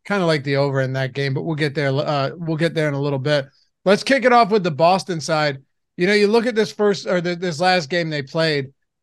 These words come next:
and I think you're just gonna continue to see something like this. J-, Jason Tatum playing forty minutes, Jaylen Brown, a ton of minutes. Wait till we get into the foul trouble for this Dennis,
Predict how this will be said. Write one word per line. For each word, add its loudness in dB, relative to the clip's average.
and 0
I -2
think -2
you're -2
just -4
gonna -2
continue -4
to -2
see -6
something -4
like -2
this. -2
J-, 0
Jason 0
Tatum -2
playing -4
forty -2
minutes, -4
Jaylen 2
Brown, 2
a -2
ton -4
of -4
minutes. -6
Wait 2
till -2
we -2
get 2
into 2
the -2
foul 0
trouble -6
for -10
this -4
Dennis, -2